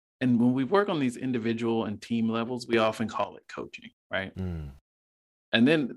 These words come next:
Speaker 1: uh, somewhere between that level and the world, it becomes something else. Consulting, entrepreneurship, blah, blah, blah, all these other things. But I think the thread of innovation runs through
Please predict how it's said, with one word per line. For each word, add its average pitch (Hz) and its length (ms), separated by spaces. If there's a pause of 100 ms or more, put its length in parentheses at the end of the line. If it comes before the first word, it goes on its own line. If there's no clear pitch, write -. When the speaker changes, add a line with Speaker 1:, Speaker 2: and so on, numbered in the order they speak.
Speaker 1:
uh, 110 80
somewhere 165 420
between 123 400
that 113 220
level 104 360
and 95 360 (360)
the 101 100
world, 90 560 (120)
it 110 140
becomes 98 600
something 95 400
else. - 360 (360)
Consulting, 101 720
entrepreneurship, 98 960 (280)
blah, 98 100
blah, 95 100
blah, 90 320
all - 160
these 90 140
other 92 180
things. 92 420 (480)
But 180 100
I 196 60
think 240 260
the 240 80
thread 139 400
of 120 100
innovation 113 600
runs 110 280
through 95 480